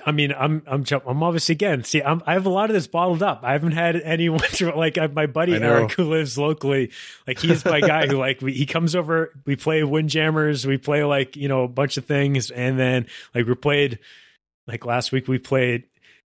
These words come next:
Speaker 1: he really, for some reason, has a soft spot for, um,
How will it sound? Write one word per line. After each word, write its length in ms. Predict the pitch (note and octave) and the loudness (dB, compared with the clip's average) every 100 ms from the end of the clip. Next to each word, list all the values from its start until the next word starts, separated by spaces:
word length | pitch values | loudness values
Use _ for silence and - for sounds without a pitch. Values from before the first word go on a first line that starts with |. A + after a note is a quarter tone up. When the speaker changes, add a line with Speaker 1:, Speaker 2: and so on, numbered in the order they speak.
| - | -6
Speaker 1:
he 80 | C#3 | -6
really, 400 | A#2 D#3+ F#3 F3 | 0 0 0 0
for 160 | D3+ | -2
some 240 | - D3+ C#3 | 0 2 2
reason, 260 | C#3 C#3 | 0 -2
has 260 | A#2 C3+ B2+ | -4 -2 0
a 120 | B2 | 0
soft 480 | A#2 - A2+ A#2+ - | 0 -2 -2 -2 -6
spot 520 | - - A2+ A2 - | -8 -2 -2 -2 -6
for, 680 | - - A#2+ A#2 A2+ A2+ A#2 | -8 -2 2 4 2 0 -2
um, 540 | A2 G#2+ G#2 G#2+ A2 | -2 -2 -2 -4 -8